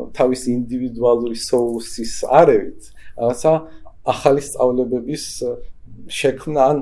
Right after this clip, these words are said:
ახალ სწავლებებად გასაღება, რაღაც ინდივიდუალური სოუსით შეზავება,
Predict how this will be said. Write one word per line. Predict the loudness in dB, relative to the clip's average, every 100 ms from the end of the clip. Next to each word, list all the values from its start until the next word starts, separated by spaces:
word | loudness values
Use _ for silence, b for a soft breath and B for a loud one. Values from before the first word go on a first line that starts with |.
| -2
ახალ | -4 0 -2
სწავლებებად | -2 0 0 0 0 2 2
გასაღება, | 2 0 0 0 0 2 0 -2 -8 -16 -18 -20 -16
რაღაც | -4 -4 -2 -2 0
ინდივიდუალური | 0 -2 -2 2 4 4 0
სოუსით | -2 -2 -2 -6 -6
შეზავება, | -2 0 2 2 -2 -6